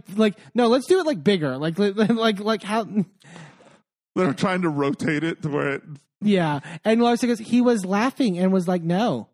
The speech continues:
Speaker 1: But he was, like, laughing. Kiki goes, "It sounds very serious when he said it." And Larsa goes, "No, he was laughing. Like, you can tell he was laughing." <laughs> Adriana tells her, "You have no issues whatsoever?" And Lar-, Larsa goes, "No, never." She goes,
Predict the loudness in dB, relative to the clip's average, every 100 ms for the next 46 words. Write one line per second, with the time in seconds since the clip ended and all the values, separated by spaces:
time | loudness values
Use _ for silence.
0 | _ 0 2 2 0 0 -2 0 -2 -6
1 | -10 _ _ _ _ _ _ -2 2 2
2 | 2 0 -2 0 0 0 0 0 0 0
3 | 0 -2 -2 -2 -2 0 -2 -2 0 0
4 | 0 -2 2 2 4 2 0 0 0 0
5 | -4 -4 -4 -2 -2 0 0 0 0 0
6 | -2 -4 -4 -6 -8 -10 _ _ _ _
7 | -18 -18 -18 -20 -20 -20 _ _ -20 -4
8 | 0 2 2 2 2 2 2 2 -2 -4
9 | _ -2 2 2 0 0 0 0 -2 -2
10 | -2 -2 -2 0 0 -2 0 -2 0 -2
11 | -2 -2 -4 -2 -4 -4 -2 -2 0 -2
12 | -6 -6 -6 -4 -6 -8 _ _ _ _
13 | _ -4 0 0